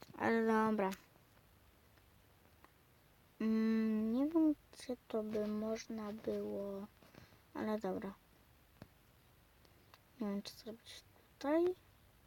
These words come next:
Tu zrobię. Okej, i lecimy z tym tematem.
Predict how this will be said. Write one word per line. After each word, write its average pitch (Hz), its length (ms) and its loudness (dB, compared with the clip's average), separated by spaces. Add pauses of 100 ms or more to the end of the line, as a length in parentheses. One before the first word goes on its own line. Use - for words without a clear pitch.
(500)
Tu 190 240 -2
zrobię. 196 440 -12 (1600)
Okej, 202 580 -4 (100)
i 233 160 2
lecimy 247 760 2
z - 80 -16
tym 240 280 -2
tematem. 269 1700 4